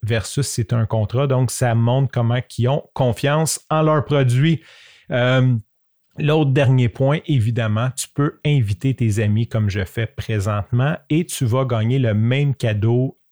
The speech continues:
Tu donnes un cadeau de bienvenue à la personne. Dans ce cas-ci, c'est vingt-cinq dollars en temps général.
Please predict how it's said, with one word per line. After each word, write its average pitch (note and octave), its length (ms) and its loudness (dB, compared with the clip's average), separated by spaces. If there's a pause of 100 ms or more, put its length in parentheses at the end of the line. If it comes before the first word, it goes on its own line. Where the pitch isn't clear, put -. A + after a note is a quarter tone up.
(100)
Tu - 100 -4
donnes C#3 220 2
un D#3 100 2
cadeau A#2+ 320 0
de A2+ 60 -2
bienvenue G#2+ 560 0
à A#2+ 40 -2
la G#2+ 120 0
personne. C3 440 -2
Dans B2 120 0
ce - 80 -8
cas-ci, B2 400 -2
c'est A2+ 160 -2
vingt-cinq A2+ 420 -2
dollars A2+ 600 0
en A2+ 120 0
temps A2 160 0
général. G#2+ 500 0